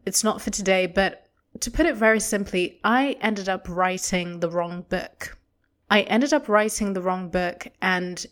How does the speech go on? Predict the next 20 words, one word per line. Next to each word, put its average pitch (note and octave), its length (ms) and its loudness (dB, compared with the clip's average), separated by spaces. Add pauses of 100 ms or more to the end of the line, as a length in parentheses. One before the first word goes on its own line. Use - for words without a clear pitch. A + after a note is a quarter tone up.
in F#3 160 -2
September, G3 880 0
early G#3+ 280 2
September, F3 720 -4
from F#3 300 -2
the F3+ 100 -4
fourth B3+ 540 0
of - 180 -8
September F3 560 -4
to - 140 -10
be F3+ 100 -4
very F3+ 260 0
specific, - 760 -6 (460)
I G3 180 4
had G#3 340 -4
to F#3+ 100 -4
start F3+ 420 -4
writing F3 760 0
my E3+ 240 -4
book - 460 -6